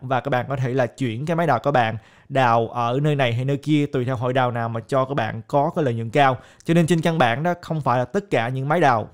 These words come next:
trong một cái hội đào là thuộc về một người mà thuộc về rất là nhiều người. Và người ta mua máy đào, người ta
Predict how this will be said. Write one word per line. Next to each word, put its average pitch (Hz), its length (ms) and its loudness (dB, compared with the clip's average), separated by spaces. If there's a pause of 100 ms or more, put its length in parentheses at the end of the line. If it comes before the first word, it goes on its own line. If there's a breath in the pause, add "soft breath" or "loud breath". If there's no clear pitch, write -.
trong 143 180 0
một 127 100 -4
cái 147 100 -2
hội 117 180 -4
đào 117 240 0
là 110 160 -4
thuộc 139 240 -2
về 117 300 -2
một 107 180 -10
người 131 240 0 (260 loud breath)
mà 123 220 -4
thuộc 123 180 -8
về 127 100 0
rất 156 140 -2
là 175 60 2
nhiều 131 180 -2
người. 127 260 0 (240 loud breath)
Và 135 360 2
người 131 200 -2
ta 151 280 2
mua 151 180 2
máy 151 180 0
đào, 127 340 2
người 120 100 -6
ta 135 460 2